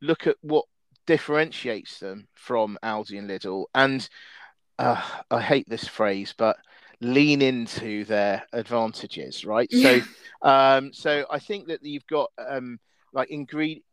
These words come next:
Speaker 1: things like, I think that, um, it would be fair to say that Tesco, Sainsbury's, et cetera, do have a much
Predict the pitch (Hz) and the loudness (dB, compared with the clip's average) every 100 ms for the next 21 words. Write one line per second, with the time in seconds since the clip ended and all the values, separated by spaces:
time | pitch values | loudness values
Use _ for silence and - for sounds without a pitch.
0 | _ - 185 156 156 147 151 160 226 170 | _ -10 -10 -8 -6 -4 -2 -4 -6 -6
1 | 165 _ _ _ - 156 147 147 160 151 | -8 _ _ _ 0 2 2 -2 -8 -8
2 | 165 196 180 - - 120 113 117 - 127 | -4 0 0 -2 -6 -4 -2 -6 -10 -8
3 | 123 - 143 - 127 117 - 120 110 107 | -8 -4 -4 -4 -8 -8 -6 -8 -10 -14
4 | 110 - 117 - 110 - _ _ _ - | -12 -8 -8 -4 -4 -6 _ _ _ 4
5 | 160 160 135 131 131 143 131 - | 6 6 4 2 0 -2 -4 -6